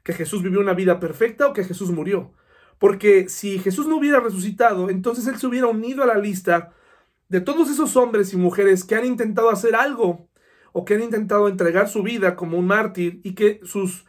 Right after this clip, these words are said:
rostros han sido puestos en algún sitio, en algún museo, y que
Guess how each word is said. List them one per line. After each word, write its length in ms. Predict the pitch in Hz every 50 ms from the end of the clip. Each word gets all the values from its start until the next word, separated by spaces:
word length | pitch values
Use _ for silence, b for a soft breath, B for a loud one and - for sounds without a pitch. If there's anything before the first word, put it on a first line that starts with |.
| b b b -
rostros 560 | 180 196 262 339 349 - - 220 196 185 208
han 100 | 202 190
sido 300 | 190 214 214 196 - 156
puestos 520 | 220 240 285 294 - 220 196 185 185 b b b b b b b b b
en 160 | - 170 180
algún 240 | 180 185 185 247 262
sitio, 600 | - - 320 - - 220 208 175 151 - - _ _ _ _ _ _ _
en 120 | 170 175
algún 220 | 175 180 240 262
museo, 580 | 262 247 208 - 262 262 233 185 160 160 156 _ _ _ _ _ _ _ _ _
y 160 | - 185 185 -
que 460 | 190 190 185 180 180 175 175 175